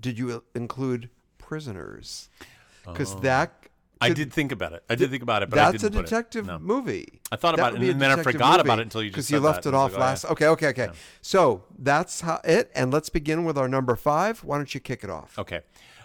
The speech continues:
Speaker 2: My number five is from n-,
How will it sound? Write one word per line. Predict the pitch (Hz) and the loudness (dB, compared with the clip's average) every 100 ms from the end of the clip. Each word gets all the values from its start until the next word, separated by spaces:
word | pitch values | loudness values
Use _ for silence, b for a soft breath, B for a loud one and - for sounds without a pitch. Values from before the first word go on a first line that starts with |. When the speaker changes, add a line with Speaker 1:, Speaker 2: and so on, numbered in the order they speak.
| _ | _
Speaker 2:
My | 107 123 | -4 -2
number | 147 151 143 | -2 -4 -6
five | - 101 85 98 143 - _ _ _ _ _ - | -6 -4 -4 -8 -12 -20 _ _ _ _ _ -6
is | 113 104 - | -4 -6 -12
from | - - 120 113 107 104 101 _ _ _ - | -10 -6 -4 -4 -8 -12 -14 _ _ _ -10
n-, | 113 117 | -8 -8